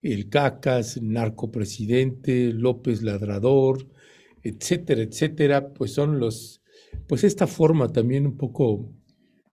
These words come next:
eh, visceral, eh, con mucho rencor, mucho odio de estos sectores, eh, de corriente panista, que hay una,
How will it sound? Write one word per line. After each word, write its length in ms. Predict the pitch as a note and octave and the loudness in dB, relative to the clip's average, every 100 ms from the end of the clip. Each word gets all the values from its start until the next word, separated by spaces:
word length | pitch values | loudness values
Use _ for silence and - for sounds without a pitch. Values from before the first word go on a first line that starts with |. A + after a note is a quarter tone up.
| _ - | _ -6
eh, 200 | A2 G#2 | -4 -2
visceral, 1000 | G#2 G#2+ A2 A2 B2+ C3 A#2+ G#2+ A2+ A2 | -4 -4 0 2 4 4 2 -2 -6 -10
eh, 460 | B2+ A2+ A2+ A2 G#2 G#2 G2+ _ _ _ _ _ _ _ | -10 -8 -6 -6 -6 -8 -12 _ _ _ _ _ _ _
con 200 | B2 G#2 | -4 0
mucho 340 | C#3+ E3 - | 0 0 -2
rencor, 400 | A2+ G2+ G#2+ D3+ | -2 -2 0 0
mucho 360 | C3 C3 - A2 | 0 -2 0 0
odio 360 | B2 C#3 A#2 | 2 2 0
de 160 | G#2+ A2+ | -2 -4
estos 260 | A2+ - A2+ | -6 -10 -10
sectores, 720 | G#2 - A2+ A2+ A2+ - _ _ _ _ _ _ - | -10 -2 -2 0 -4 -12 _ _ _ _ _ _ -8
eh, 300 | A2+ G#2+ G2+ | -6 -4 -6
de 380 | G2+ G#3 A2+ G#2+ | -8 -8 -8 -8
corriente 480 | - G#2+ A#2+ A#2+ - | -6 0 0 0 -2
panista, 600 | G2 A#2 E3+ - - G2 | -2 0 0 0 -4 -4
que 120 | - | -2
hay 140 | A2 A#2 | -2 -2
una, 420 | A2+ G2+ G2 | -4 -6 -8